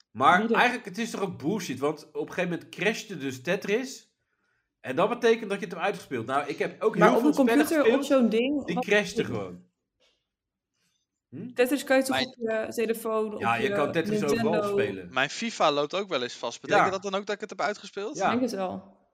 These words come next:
Speaker 3: Oké, nou, dan
Speaker 1: Ja,
Speaker 3: heb
Speaker 1: maar
Speaker 3: ik het
Speaker 1: daarom.
Speaker 3: uitgespeeld. Hoef ik het ook
Speaker 2: Maar
Speaker 3: niet meer te
Speaker 2: hoeveel
Speaker 3: spelen.
Speaker 2: uur moet je spelen om Tetris uit te spelen?
Speaker 3: Ja, maar dat valt echt wel mee.
Speaker 2: Oké.
Speaker 1: Volgens mij wel, ja, inderdaad.
Speaker 3: Ik denk dat dat allemaal echt om, maar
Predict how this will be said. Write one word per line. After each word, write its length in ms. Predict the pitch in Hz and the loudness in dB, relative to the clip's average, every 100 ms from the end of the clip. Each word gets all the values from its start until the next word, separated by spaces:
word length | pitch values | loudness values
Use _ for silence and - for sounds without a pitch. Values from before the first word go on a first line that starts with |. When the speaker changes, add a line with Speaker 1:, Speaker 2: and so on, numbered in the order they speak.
| _ | _
Speaker 3:
Oké, 220 | - - | -20 -20
nou, 120 | - 147 | -20 -18
dan 100 | 120 | -18
Speaker 1:
Ja, 60 | |
Speaker 3:
heb 80 | - | -12
Speaker 1:
maar 80 | - | -8
Speaker 3:
ik 40 | |
het 80 | 156 | -6
Speaker 1:
daarom. 200 | 165 170 | 0 0
Speaker 3:
uitgespeeld. 360 | 180 117 127 123 | 0 -4 -6 -12
Hoef 80 | 135 | -14
ik 60 | |
het 100 | - | -12
ook 60 | 135 | -2
Speaker 2:
Maar 140 | 214 | 2
Speaker 3:
niet 80 | 202 | 4
meer 80 | 269 | 4
te 40 | 320 | 4
Speaker 2:
hoeveel 140 | 320 294 | 2 2
Speaker 3:
spelen. 160 | 254 | 4
Speaker 2:
uur 80 | 294 | 4
moet 160 | 269 285 | 4 0
je 60 | 247 | -4
spelen 420 | - 269 269 226 | -4 -2 0 0
om 120 | 226 | -2
Tetris 320 | 247 240 220 | -4 -6 -6
uit 160 | 226 208 | -6 -10
te 60 | |
spelen? 420 | - 190 185 185 180 | -8 -4 -4 -6 -12
Speaker 3:
Ja, 100 | - | -12
maar 100 | - | -8
dat 140 | 127 | -8
valt 180 | - 127 | -6 -8
echt 140 | 127 120 | -8 -10
wel 100 | 131 | -14
mee. 260 | 120 107 _ _ _ - | -12 -14 _ _ _ -12
Speaker 2:
Oké. 340 | 196 196 185 196 | -10 -10 -12 -14
Speaker 1:
Volgens 260 | _ 92 90 | _ -20 -14
mij 140 | 92 | -12
wel, 220 | 85 98 90 | -12 -12 -12
ja, 160 | 80 73 | -14 -18
inderdaad. 460 | 73 73 73 _ _ - | -20 -20 -20 _ _ -20
Speaker 3:
Ik 140 | 120 | -10
denk 120 | 135 | -8
dat 100 | 147 | -6
dat 140 | 151 - | -8 -8
allemaal 220 | 165 156 | -4 -2
echt 160 | 151 | -4
om, 60 | 147 | -6
maar 240 | 139 151 | -6 -6